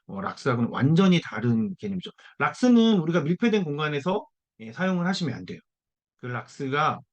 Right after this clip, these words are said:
예, 이게 그 기화되면서 그 기화된 공-, 그, 그걸 마-, 우리가 마시게 되면 구토 증상이 난다거나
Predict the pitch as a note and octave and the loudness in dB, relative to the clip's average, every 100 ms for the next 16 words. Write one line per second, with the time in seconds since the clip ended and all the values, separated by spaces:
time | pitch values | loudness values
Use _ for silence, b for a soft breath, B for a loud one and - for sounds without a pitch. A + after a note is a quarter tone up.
0 | _ _ - - - - _ _ - C3 | _ _ -20 -20 -18 -20 _ _ -16 -14
1 | - D#3+ F3+ - _ _ _ A#2+ - - | -8 -4 -4 -8 _ _ _ -14 -8 0
2 | E3 F#3+ E3+ B2 G#2 F#2+ - - - F2+ | 4 4 0 -6 -8 -12 -18 -14 -12 -12
3 | - - - C3+ D#3 D3 C#3 C3+ B2+ B2+ | -12 -18 -8 -4 -4 -2 -2 -2 -4 -6
4 | B2 - A2+ G2 - b b b - C#3 | -6 -2 -2 -2 -8 b b b -6 -4
5 | C#3 - C3 C#3 A#2+ A2+ - E3 E3 B2 | -4 0 2 4 4 2 2 2 4 4
6 | A#2+ F3+ C3 - _ _ _ _ _ _ | 4 4 2 -6 _ _ _ _ _ _
7 | _ - - G#3 F3+ D#3+ C#3 G#2+ G2 B2 | _ -8 2 4 4 2 0 0 0 0
8 | A#2 F2+ | 0 -4